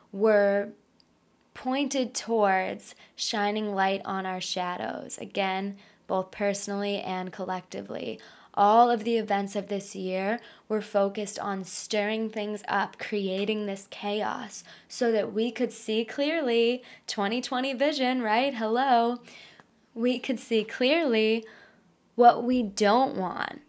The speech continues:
Maybe it's too hard to ask ourselves the questions, "What do I want? What can I really have? What's possible for my life?" These are beautiful and great questions, but sometimes we have to start with what we don't want.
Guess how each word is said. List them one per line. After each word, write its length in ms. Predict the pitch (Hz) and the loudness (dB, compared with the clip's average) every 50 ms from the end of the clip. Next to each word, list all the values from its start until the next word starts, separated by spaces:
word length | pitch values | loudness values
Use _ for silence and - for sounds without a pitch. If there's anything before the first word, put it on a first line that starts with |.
| _ - _ _ _ _ _ - | _ -20 _ _ _ _ _ -4
Maybe 420 | 214 214 214 226 240 226 254 247 | -2 2 2 2 2 2 2 0
it's 200 | 254 247 254 - | 0 0 -2 -4
too 280 | - - - 247 233 262 | -4 -2 0 0 0 0
hard 500 | 240 214 220 - 240 254 254 226 220 220 | 0 2 2 4 4 4 4 4 2 0
to 240 | - - 226 214 208 | -2 0 0 0 2
ask 320 | - 202 202 214 - - | 2 0 0 0 -2 -4
ourselves 420 | - - 226 - 220 202 208 202 - | -4 -4 -2 -2 -2 -2 -2 -4 -4
the 100 | - 226 | -8 -8
questions, 720 | - - 214 214 214 - - - 226 220 220 208 208 226 | -6 -4 -4 -4 -4 -6 -8 -8 -6 -6 -6 -6 -6 -4
"What 300 | 214 202 202 196 202 - | -2 -2 -2 -2 -2 -4
do 140 | 214 208 | -4 -4
I 340 | - - 185 185 196 202 202 | -4 -4 -4 -2 -2 -2 -2
want? 340 | 190 196 196 190 190 190 - | -2 -2 -2 -2 -2 -2 -2
What 220 | - 190 196 190 | -2 -4 -4 -4
can 160 | - - 202 196 | -4 -6 -4 -4
I 100 | 196 196 | -4 -4
really 400 | 190 185 190 190 190 190 190 180 | -4 -4 -4 -4 -4 -4 -4 -6
have? 520 | 170 185 185 180 185 185 185 185 175 170 - - - - - _ - | -6 -6 -4 -2 -2 0 0 -2 -4 -6 -12 -20 -20 -20 -20 _ -2
What's 260 | 190 208 196 - - | 0 0 0 0 -4
possible 580 | - - 196 196 190 190 196 208 196 196 196 190 | -8 -2 0 0 0 0 -2 -2 -2 -2 -2 -2
for 160 | 190 - 190 | -4 -6 -6
my 260 | 190 190 185 185 180 | -4 -4 -4 -4 -4
life?" 520 | 180 180 185 185 185 185 185 185 - - - - - - - _ - | -2 -2 -2 0 0 -2 -2 -4 -8 -12 -18 -20 -20 -20 -20 _ -4
These 240 | - 226 233 226 - | -2 0 0 0 2
are 140 | - 208 214 | 0 0 0
beautiful 640 | 180 - 175 180 196 208 214 214 196 - 208 196 | -2 -6 -10 -6 -4 -2 -2 -2 -4 -6 -6 -4
and 160 | 196 196 196 | -4 -4 -4
great 260 | 196 196 185 - - - | -2 -2 -4 -4 -4 -8
questions, 540 | - - 240 247 - - 220 214 202 202 | -6 -6 -4 -4 -4 -4 -4 -4 -6 -6
but 160 | - - - - | -8 -8 -6 -4
sometimes 600 | - - 220 208 208 220 233 247 240 233 220 220 | -2 -2 -2 -2 -4 -4 -4 -4 -4 -2 -2 0
we 120 | 220 214 | 0 -2
have 100 | 196 202 | -2 -4
to 80 | - - | -6 -8
start 380 | - - - 208 190 190 - - | -8 -6 -6 -4 -4 -4 -4 -4
with 180 | 196 190 196 | -6 -6 -4
what 160 | 196 190 190 | -6 -6 -6
we 180 | 196 190 185 180 | -6 -8 -8 -8
don't 500 | 175 170 - 196 185 185 196 196 196 196 | -10 -8 -4 0 0 2 2 0 -2 -2
want. 340 | 196 185 175 175 175 175 170 | -4 -4 -4 -4 -6 -8 -8